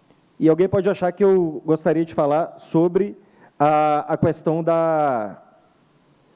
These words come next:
a questão da, da, do, do aumento da Copasa. Vocês sabem que teve aumento na tarifa do esgoto, né? Vocês sabem. O governo autorizou aí, a, através da arsai, cobrar cem por cento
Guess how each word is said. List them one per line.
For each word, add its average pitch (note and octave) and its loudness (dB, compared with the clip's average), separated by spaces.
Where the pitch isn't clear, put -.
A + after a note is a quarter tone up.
a C#3 -2
questão E3 -4
da, E3 -2
da, D#3+ -4
do, D#3 -6
do D#3+ 2
aumento E3 0
da E3 0
Copasa. C3+ -2
Vocês C#3 -2
sabem F#3 0
que - -16
teve G#3+ 2
aumento G3 -2
na C#3 -6
tarifa D3 -4
do D#3 -2
esgoto, A#2 -4
né? G3 -4
Vocês C3+ -8
sabem. A2+ -2
O G#2 -8
governo C3 -2
autorizou A#2+ -4
aí, B2+ -2
a, B2 -2
através A#2+ -8
da C3+ -2
arsai, D3+ -6
cobrar C3+ -2
cem E3+ -6
por - -10
cento F#3 -4